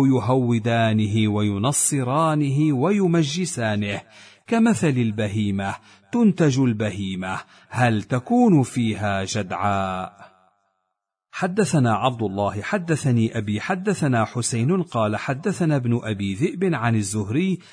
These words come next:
عن عطاء بن يزيد الليثي عن أبي هريرة عن النبي صلى الله عليه وسلم أنه سئل عن أولاد المشركين،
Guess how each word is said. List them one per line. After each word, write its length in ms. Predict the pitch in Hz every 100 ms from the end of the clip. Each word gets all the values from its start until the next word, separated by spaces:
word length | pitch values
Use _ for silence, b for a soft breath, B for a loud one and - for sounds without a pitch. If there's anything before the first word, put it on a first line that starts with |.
| B
عن 240 | 104 113 101
عطاء 480 | 95 - 214 226 156
بن 140 | 151
يزيد 480 | 165 180 180 196 170
الليثي 760 | 160 175 175 - 190 120 95 B B B
عن 280 | 160 170 170
أبي 340 | 131 120 113
هريرة 500 | 110 107 101 98 98
عن 280 | 151 160 214
النبي 500 | 220 190 175 190 196
صلى 300 | 180 202 170
الله 440 | 123 117 113 110 98
عليه 400 | 104 104 98 101
وسلم 640 | 101 - 101 98 98 95 B B B B
أنه 460 | 117 110 101 104 101
سئل 400 | - 269 220 170
عن 320 | 113 117 117
أولاد 640 | 123 110 104 104 98 95
المشركين، 1000 | 139 123 147 147 190 175 131 110 101 98